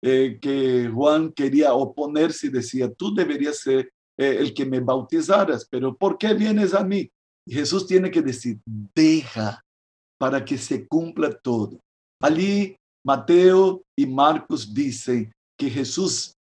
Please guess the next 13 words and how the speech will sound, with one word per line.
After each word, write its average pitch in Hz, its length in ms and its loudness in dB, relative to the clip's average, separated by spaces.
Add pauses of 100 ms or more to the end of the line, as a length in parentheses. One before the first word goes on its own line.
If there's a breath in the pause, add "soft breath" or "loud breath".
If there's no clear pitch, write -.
(420)
se 123 320 -4
pone 233 320 8
firme 160 680 2 (360)
y 127 120 -2
dice: 123 600 -2
"Yo 160 280 2 (140)
tengo 185 600 6
que 147 120 0
obedecer, 117 1200 -2 (460)
yo 160 380 2 (140)
tengo 214 520 2
que 165 140 0
someterme". 131 1400 -2